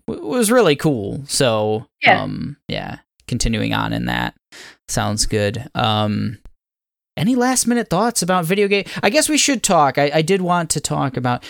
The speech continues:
Speaker 1: like, what are our feelings on the state of, of video game adaptations? Because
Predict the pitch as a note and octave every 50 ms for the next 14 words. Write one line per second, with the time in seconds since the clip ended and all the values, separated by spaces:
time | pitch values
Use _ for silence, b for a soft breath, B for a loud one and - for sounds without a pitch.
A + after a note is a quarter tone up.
0 | B B B B - D3 - - _ _ _ _ _ _ _ _ _ C#3 C3 C#3+
1 | F3 A#3 C4 C#4 C4 A#3 F#3+ E3 - - - D3 D3+ D3 C#3 C3 A#2+ A2+ A#2 A2
2 | - A#2+ G#2+ G#2+ G#2+ G2+ G#2 G2+ G2+ G2+ G2+ C3 - _ _ _ _ _ _ _
3 | _ _ _ _ _ _ _ _ _ _ - - C3+ A2+ C3 B2+ - - - -
4 | - E3+ E3+ E3+ E3+ E3 - - - - - D#3 C#3+ C3+ C3 C3 B2 A#2+ A#2 A2+
5 | - - - - - B2+ B2 A#2+ B2+ C3 B2 B2+ B2 A#2+ A#2 A#2 A2+ A2+ A2 G#2+
6 | G#2+ G#2 G#2 G2+ - - - - G#2+ G#2+ - - A2 G#2 G2+ G#2+ - - A#2+ -
7 | - C3 B2 B2 A2+ -